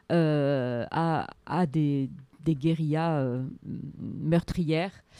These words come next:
avec, euh, une demande de ces cinq pays de, de, de, mettre en place, euh, ben, un soutien militaire, euh, de la part de, de, de, de toute l'Afrique,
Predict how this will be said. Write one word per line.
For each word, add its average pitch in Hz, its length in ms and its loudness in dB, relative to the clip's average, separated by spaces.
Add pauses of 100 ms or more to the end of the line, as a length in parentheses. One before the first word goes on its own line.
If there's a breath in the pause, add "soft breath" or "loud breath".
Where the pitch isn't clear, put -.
(380 loud breath)
avec, 185 420 0
euh, 156 600 4
une 190 220 6
demande 180 420 6
de 151 380 4
ces 160 160 -2
cinq 160 240 -2
pays 170 440 0
de, 143 320 -2
de, 127 280 -6 (540)
de, 143 500 -2 (1120 loud breath)
mettre 165 360 0
en 165 100 2
place, 170 440 2
euh, 131 560 -2 (220)
ben, 127 360 -6 (120)
un 165 80 2
soutien 165 360 0
militaire, 165 580 2
euh, 135 340 0
de 127 140 0
la 139 120 2
part 160 240 -2
de, 135 360 0
de, 120 360 0
de, 135 120 0 (340)
de 156 80 0
toute - 260 -8
l'Afrique, - 640 -6